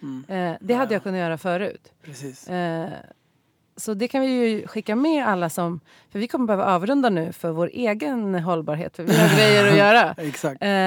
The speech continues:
Speaker 2: men vi kan ju skicka med det till människor, att just att, att kunna säga nej kan också bemötas av respekt.
Speaker 1: Ja, och jag tycker att det är
Speaker 2: Eh.
Speaker 1: jättebra. Och
Speaker 2: Mm.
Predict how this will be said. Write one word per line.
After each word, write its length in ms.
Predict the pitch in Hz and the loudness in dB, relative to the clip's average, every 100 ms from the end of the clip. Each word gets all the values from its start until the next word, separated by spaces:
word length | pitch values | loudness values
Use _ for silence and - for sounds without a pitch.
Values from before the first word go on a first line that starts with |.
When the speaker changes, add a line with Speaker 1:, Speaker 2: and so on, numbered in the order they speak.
| 185 180 - - | 2 2 -2 -8
Speaker 2:
men 180 | - 214 | -4 -2
vi 80 | 214 | -2
kan 100 | 226 | -2
ju 40 | |
skicka 260 | 214 226 220 | -2 -2 -2
med 240 | 247 277 | 0 0
det 100 | 208 | 0
till 140 | 185 185 | -4 -4
människor, 360 | 175 170 156 | -4 -4 -2
att 160 | 165 156 | -2 -2
just 200 | 170 - | -8 -6
att, 240 | 170 - _ _ _ _ _ | -10 -10 _ _ _ _ _
att 180 | - 196 | -10 -6
kunna 300 | - 208 240 | -2 0 0
säga 300 | - 240 202 | 0 0 2
nej 240 | 208 208 | 2 0
kan 420 | 175 - 285 262 196 | -2 -2 2 2 0
också 320 | 160 - 156 | -6 -6 -6
bemötas 680 | 147 151 143 - - - _ | -6 -6 -8 -12 -16 -18 _
av 220 | 170 151 | -8 -6
respekt. 560 | 160 - - - - _ _ _ | -8 -8 -10 -12 -20 _ _ _
Speaker 1:
Ja, 280 | 151 151 156 | -8 0 0
och 60 | |
jag 80 | 151 | 2
tycker 160 | 151 165 | 2 2
att 60 | |
det 40 | 160 | 2
är 20 | |
Speaker 2:
Eh. 40 | 151 | 2
Speaker 1:
jättebra. 440 | 160 - 165 156 - | 0 0 0 0 0
Och 140 | 190 202 | 2 4
Speaker 2:
Mm. 160 | 262 | 4